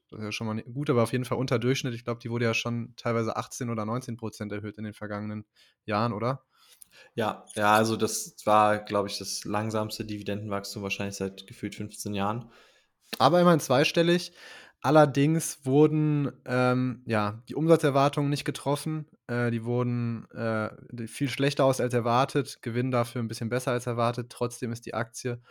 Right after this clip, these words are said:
Speaker 1: um achteinhalb Prozent gefallen, weil auch die Erwartungen für das kommende Jahr nicht so gut waren. Also es war an sich der Tenor auch so ein bisschen eher, ja, also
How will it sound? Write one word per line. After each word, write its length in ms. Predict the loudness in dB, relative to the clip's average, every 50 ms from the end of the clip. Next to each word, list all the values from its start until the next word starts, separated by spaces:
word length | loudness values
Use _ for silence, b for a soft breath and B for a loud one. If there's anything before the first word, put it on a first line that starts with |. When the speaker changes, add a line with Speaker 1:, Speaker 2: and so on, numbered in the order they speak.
| B B B B _
Speaker 1:
um 120 | -6 -4
achteinhalb 460 | -2 -2 -2 -2 0 0 2 2 2 0
Prozent 420 | -4 -6 -2 0 0 0 -2 -4
gefallen, 540 | -10 -8 -2 0 2 2 2 2 0 2 2
weil 160 | 4 4 4
auch 180 | 2 0 -2 -4
die 140 | _ -6
Erwartungen 1000 | -4 -4 -2 0 2 2 0 0 -2 -4 -2 -2 0 0 0 0 -2 -4 -6 b b b b b b _
für 400 | -16 -12 -8 -2 0 0 2 2
das 220 | 0 -2 -4 -6
kommende 340 | -6 -4 -4 -2 0 0 2
Jahr 200 | 2 2 2 2
nicht 160 | 0 -2 -4
so 120 | -4 -6 -4
gut 280 | -4 -4 -6 -4 -2 0
waren. 260 | 2 2 2 2 2
Also 160 | 0 -2 -4 -4
es 140 | -6 -4
war 120 | -2 -2 0
an 100 | 0 -2
sich 180 | -4 -6 -6
der 120 | -6 -8 -8
Tenor 380 | -6 -6 -6 -4 -2 -2 -2
auch 80 | -4 -4
so 140 | -4 -6 -6
ein 60 | -4
bisschen 260 | -4 -6 -6 -6 -4
eher, 260 | -2 0 0 2 2
ja, 380 | 2 2 2 2 0 0 -2 b b b b b b b _
also 220 | 0 2 2 2